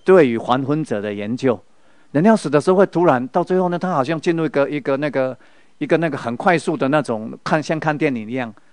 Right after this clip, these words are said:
把自己的生命经验一下子这样突然整个转过去，这生命回顾嘛。那等于说，在那个人的临终最后呢，他会怎么样？会进入他的意识的这种消融的过程。那到最后呢，会有一个所谓的最后的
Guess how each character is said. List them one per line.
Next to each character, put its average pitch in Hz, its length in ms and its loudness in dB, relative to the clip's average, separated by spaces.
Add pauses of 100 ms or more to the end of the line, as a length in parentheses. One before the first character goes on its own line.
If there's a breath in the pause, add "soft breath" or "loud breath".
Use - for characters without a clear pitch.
(120 soft breath)
把 123 140 -2
自 202 120 -6
己 131 120 -8
的 131 100 -2
生 165 180 -4
命 170 160 -2
经 156 160 -4
验 156 140 -4
一 151 60 -8
下 160 260 -4
子 127 80 -10
这 127 100 -6
样 139 220 -4
突 127 100 -8
然 135 120 -2
整 117 120 -8
个 104 80 -10
转 101 220 -12
过 110 100 -8
去， 117 220 -12 (180)
这 147 140 -4
生 135 160 -6
命 131 160 -4
回 107 100 -6
顾 110 200 -8
嘛。 87 100 -18 (720 soft breath)
那 233 100 4
等 185 140 4
于 - 20 2
说， 190 260 4 (760)
在 233 160 8
那 226 100 8
个 165 240 4
人 123 260 0
的 143 120 2
临 131 200 2
终 175 200 2
最 190 160 4
后 170 180 6
呢， 156 160 4
他 160 180 0
会 165 80 4
怎 123 120 -2
么 123 80 0
样？ 131 80 0
会 151 80 0
进 185 260 2
入 175 140 2
他 151 180 -2
的 123 200 -2 (200)
意 180 180 -2
识 143 220 -2
的 117 140 -4
这 147 100 -2
种 104 260 -4
消 151 280 0
融 107 240 -4
的 107 80 -10
过 127 200 0
程。 92 300 -12 (480)
那 165 80 -2
到 170 140 6
最 175 180 2
后 160 80 4
呢， 160 100 0
会 160 180 4
有 - 20 6
一 131 40 2
个 117 120 -4
所 127 140 0
谓 147 40 2
的 156 100 2
最 165 300 6
后 139 180 2
的 120 140 -6